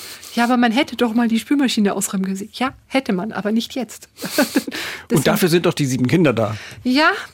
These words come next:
Speaker 1: das muss man denen aber auch immer wieder sagen, dass man eine Spülmaschine auch ausräumen kann, wenn sie leer ist. Und nicht das Geschirr daneben stapelt. Also ich habe natürlich auch noch normalen Haushalt und ich habe auch noch jetzt gerade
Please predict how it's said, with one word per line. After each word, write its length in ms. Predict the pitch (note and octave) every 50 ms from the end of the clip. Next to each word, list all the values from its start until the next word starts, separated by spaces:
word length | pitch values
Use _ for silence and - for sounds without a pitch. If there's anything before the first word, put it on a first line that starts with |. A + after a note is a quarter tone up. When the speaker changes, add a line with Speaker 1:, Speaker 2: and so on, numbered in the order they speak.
| _ _ _
Speaker 1:
das 260 | - B3 A#3 - -
muss 240 | - A#3 A3+ A3+ -
man 140 | A#3 A3+ G#3+
denen 240 | G#3 G#3+ G#3+ A3 G#3+
aber 180 | G#3 A3 -
auch 160 | - G3+ - -
immer 160 | G3+ F#3 F#3+
wieder 140 | F#3+ - F3+
sagen, 260 | E3+ - F#3+ F#3+ F3 F3
dass 180 | F3 F3 - G#3
man 140 | G3 G3
eine 120 | - G3 G3+
Spülmaschine 520 | - - - G3+ G#3 G3+ - A3 A3 A3+
auch 140 | A3+ - -
ausräumen 380 | E4 G#4 - - A#3 G#3 G3 F3
kann, 160 | - F3+ F3
wenn 140 | F3 F3 -
sie 80 | -
leer 180 | F3+ - - -
ist. 720 | - - - - - - - - - - - D3+ - -
Und 140 | G#3 A3 G3
nicht 180 | A3 G#3+ - -
das 100 | G3 -
Geschirr 300 | - - - - A#3 A3
daneben 360 | G3+ F#3 F#3+ A#3 G#3 G3+ G3+
stapelt. 560 | - - - - D#3 - - - - F3+ E4
Also 160 | F#3+ F#3 G3+ G#3+
ich 160 | G3 - -
habe 140 | - G#3+ G#3+
natürlich 260 | G3+ G3+ A3+ A3+ G#3+
auch 100 | F#3+ F#3
noch 140 | G3 G3 F#3
normalen 380 | G3 F3+ F#3 G3 G3 G3 F#3+
Haushalt 460 | F3 G3 A3 - - A3 G#3+ G#3 G#3
und 280 | - F#3+ F#3 F#3 - - - - - - - - - - - _
ich 100 | - -
habe 160 | G3+ G3 - -
auch 100 | G#3 G3+
noch 180 | G3+ G3+ G3+
jetzt 200 | G#3+ G3 G3 -
gerade 380 | - G3+ G3 G3+ G#3 G3+ G3